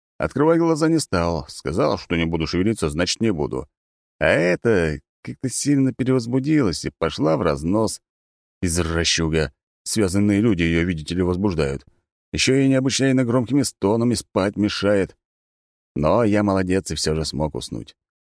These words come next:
А чувство, что не нужно ничего делать, просто лежать и наслаждаться жизнью, оно чудесно. Да и действия Лины очень приятны.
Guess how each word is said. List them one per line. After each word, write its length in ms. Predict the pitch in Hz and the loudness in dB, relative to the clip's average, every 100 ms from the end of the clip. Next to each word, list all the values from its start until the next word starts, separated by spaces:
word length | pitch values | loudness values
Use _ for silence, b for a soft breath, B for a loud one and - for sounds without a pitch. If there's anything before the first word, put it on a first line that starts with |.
| - | -4
А 160 | 80 113 | 0 0
чувство, 380 | 131 131 - 113 | 0 -2 -2 -2
что 440 | - 107 101 80 | 0 2 2 0
не 320 | 64 69 92 | -2 -2 0
нужно 280 | 120 120 101 | 2 2 2
ничего 300 | 101 90 90 | 0 2 0
делать, 320 | 90 120 110 - | 2 2 0 -2
просто 360 | 123 123 - 87 | -2 -2 0 0
лежать 300 | 82 107 85 | 2 0 0
и 40 | |
наслаждаться 640 | 78 73 78 95 95 80 | -4 -2 -2 0 0 -2
жизнью, 580 | 80 139 139 123 127 110 _ _ _ _ _ _ _ - | -2 0 2 2 0 -2 _ _ _ _ _ _ _ 0
оно 300 | 107 190 196 | 2 2 0
чудесно. 800 | - 165 143 165 - - 60 55 _ _ _ | 0 -2 0 0 0 -4 -6 -10 _ _ _
Да 180 | 82 98 | 0 2
и 80 | 90 | 2
действия 440 | 95 92 - 82 | 2 0 2 2
Лины 300 | 98 151 120 | 2 2 2
очень 260 | 78 - 71 | 2 0 -6
приятны. 580 | 73 71 55 71 65 | -4 -4 -4 -8 -10